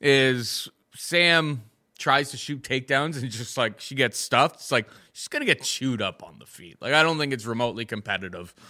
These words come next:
if this is a fifteen, uh, minute striking affair between these two.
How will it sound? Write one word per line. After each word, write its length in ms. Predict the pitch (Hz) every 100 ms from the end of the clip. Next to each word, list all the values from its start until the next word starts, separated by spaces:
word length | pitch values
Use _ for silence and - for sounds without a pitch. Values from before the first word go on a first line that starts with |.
| - -
if 160 | 113
this 160 | 117 107
is 100 | 95
a 80 | 87
fifteen, 640 | 113 98 - 104 95 87 -
uh, 280 | 92 87 87
minute 360 | 95 90 87 _ _ _ _ _ - -
striking 480 | - 104 82 69 55
affair 300 | - 76 58
between 340 | - - 62
these 260 | 50 50 -
two. 200 | -